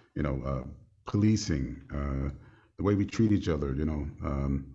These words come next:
quick judgment of things, uh, that we deal with in the world today. So it was a lot of those elements. And then it was covid, and we didn't know when we were gonna make another movie again.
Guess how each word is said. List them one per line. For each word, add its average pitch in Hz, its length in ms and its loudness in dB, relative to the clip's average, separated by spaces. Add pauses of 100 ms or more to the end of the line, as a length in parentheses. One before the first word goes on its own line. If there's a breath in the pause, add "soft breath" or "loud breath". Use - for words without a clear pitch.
(460)
quick 101 200 0
judgment 85 520 2 (160)
of 80 140 -8
things, 67 500 -6 (480 soft breath)
uh, 78 80 -2
that 73 120 0
we 78 100 -2
deal 92 220 2
with 82 160 2
in 85 60 4
the 80 60 4
world 78 280 0
today. 73 360 -2 (340 soft breath)
So - 120 0
it 120 40 8
was 120 80 4
a 127 60 6
lot 139 200 10
of 139 80 8
those 123 320 6
elements. 95 520 0 (320 soft breath)
And 127 160 8
then 143 140 8
it 147 80 8
was 135 180 4
covid, 117 440 2
and 90 300 2
we 113 80 2
didn't 131 160 6
know 120 100 4
when 120 140 6
we 123 60 6
were 120 60 6
gonna 120 160 6
make 120 160 6
another 117 240 4
movie 113 280 6
again. 67 340 0